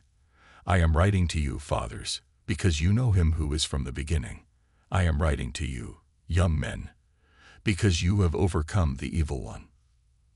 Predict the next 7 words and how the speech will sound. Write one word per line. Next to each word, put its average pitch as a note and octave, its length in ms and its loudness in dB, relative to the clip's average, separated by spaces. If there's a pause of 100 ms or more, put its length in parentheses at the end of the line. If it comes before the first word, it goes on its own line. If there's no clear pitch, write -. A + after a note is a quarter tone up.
Fourteen. C#2 720 0 (760)
I G#2 140 4
write A#2+ 300 2
to - 100 -2
you, C2+ 240 0
dear E2 240 2
children, A1+ 520 -4